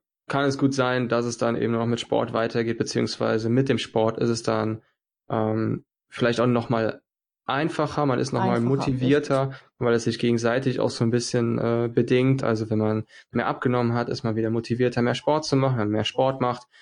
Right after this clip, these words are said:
Speaker 1: ähm, achtet man dann vielleicht auch wieder mehr auf die Ernährung, ist da nochmal was motivierter. Das sind immer
Speaker 2: Genau.
Speaker 1: ganz schöne, äh, Wechseleffekte da. Wie ist das denn bei deinen Kindern? Also unterstützen die dich da oder wie ist das, würdest du es eher als schwerer dann bezeichnen, wenn,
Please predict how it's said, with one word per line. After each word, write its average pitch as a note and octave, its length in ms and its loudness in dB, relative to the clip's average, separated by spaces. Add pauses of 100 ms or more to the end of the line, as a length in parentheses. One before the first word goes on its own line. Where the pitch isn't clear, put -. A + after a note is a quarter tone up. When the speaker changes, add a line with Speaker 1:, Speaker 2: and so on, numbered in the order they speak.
(280)
Speaker 1:
ähm, A#2 520 -2
achtet B2 360 -6
man A2+ 180 0
dann A2 120 -2
vielleicht A2+ 240 -2
auch A2 120 -2
wieder A2+ 160 0
mehr A#2+ 240 2
auf A2+ 120 -4
die - 140 -4
Ernährung, A#2+ 500 2
ist A2 120 -4
da A#2 80 0
nochmal A#2 220 0
was A2 140 -4
motivierter. A2 640 -2 (480)
Das - 140 -8
sind - 100 0
immer A2 120 4
Speaker 2:
Genau. A2 60 2
Speaker 1:
ganz - 160 0
schöne, A2+ 420 0 (420)
äh, A2 260 0 (100)
Wechseleffekte A2 720 -2
da. G#2+ 220 0 (1120)
Wie B2 160 4
ist - 140 2
das E3 160 0
denn C#3 160 4
bei B2 140 2
deinen A#2 600 0
Kindern? B2+ 520 2
Also A2+ 360 0 (300)
unterstützen B2+ 1000 0
die B2+ 260 0
dich G3 200 0
da F3 160 2
oder C3+ 220 4
wie C3+ 140 2
ist C#3 240 0
das, - 300 0
würdest C3+ 220 2
du C3+ 40 4
es A#2+ 80 0
eher C3 200 0
als A#2+ 320 -4
schwerer D#3 460 0
dann D3 140 0
bezeichnen, C#3 680 0
wenn, C3 300 0